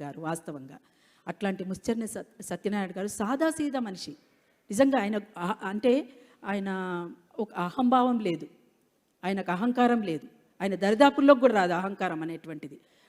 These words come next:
అట్లనే నేను ఇంత గొప్ప వ్యక్తిని అనేటువంటిది కూడా ప్రదర్శించే తత్వం లేదు ఆయనలో. ప్రతి ఒక్కరిని, నన్నైతే నోరారా తల్లి అని పిలిచేటోడు.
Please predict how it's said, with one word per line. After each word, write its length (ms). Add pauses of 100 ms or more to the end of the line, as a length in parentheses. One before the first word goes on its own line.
అట్లనే 460
నేను 200
ఇంత 140
గొప్ప 300
వ్యక్తిని 500
అనేటువంటిది 600
కూడా 400 (260)
ప్రదర్శించే 560
తత్వం 360
లేదు 340 (320)
ఆయనలో. 340 (540)
ప్రతి 200
ఒక్కరిని, 400 (240)
నన్నైతే 440
నోరారా 480
తల్లి 400
అని 140
పిలిచేటోడు. 520